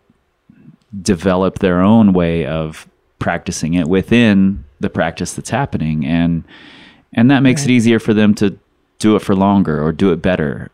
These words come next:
Speaker 1: and, you know, to, to get to that place on their own. Um, but I don't think it's gonna happen unless there's that few minutes that you add in there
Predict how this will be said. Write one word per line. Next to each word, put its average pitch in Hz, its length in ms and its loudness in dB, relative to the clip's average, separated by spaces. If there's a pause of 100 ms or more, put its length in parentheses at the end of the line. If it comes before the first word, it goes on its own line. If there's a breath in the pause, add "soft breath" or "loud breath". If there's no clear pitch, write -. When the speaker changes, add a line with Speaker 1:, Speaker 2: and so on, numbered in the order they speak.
Speaker 1:
and, 80 440 -6 (800 soft breath)
you 90 100 -4
know, 82 180 -2
to, 80 440 -4
to - 160 -6
get 82 300 -2
to 98 100 -2
that 82 200 0
place 87 260 -2
on 85 140 2
their 78 180 0
own. 78 380 -2 (600)
Um, 80 360 -6 (120)
but 101 100 0
I 110 60 2
don't 135 180 2
think 135 120 4
it's 120 100 -2
gonna 117 180 2
happen 120 360 0
unless 82 480 0
there's 82 260 -4
that 82 300 -4 (840 soft breath)
few - 420 -2
minutes 82 440 0
that 67 140 -2
you 80 340 -2
add 80 280 -4
in 82 200 -4
there 73 440 -6